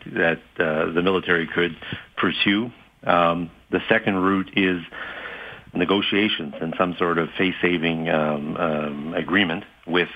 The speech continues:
uh, Aung San Suu Kyi and the, uh, democracy movement. Uh, but their, but their track record of the military in, um, uh,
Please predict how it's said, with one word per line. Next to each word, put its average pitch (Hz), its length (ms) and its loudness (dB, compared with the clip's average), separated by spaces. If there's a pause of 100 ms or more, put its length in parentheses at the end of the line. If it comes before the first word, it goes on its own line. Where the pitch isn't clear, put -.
uh, 80 260 2
Aung 87 180 0
San 85 200 2
Suu 87 220 -2
Kyi 127 300 2 (240)
and 87 320 2
the, 85 300 -2
uh, 78 240 0
democracy 82 540 -2
movement. 92 360 -2 (560)
Uh, - 80 0
but 85 340 0
their, 85 340 2
but 92 280 0
their 90 140 0
track 120 400 0
record 95 400 0
of 90 200 -2
the 85 80 -2
military 85 640 0 (440)
in, 92 400 2 (480)
um, 80 640 2 (260)
uh, - 400 0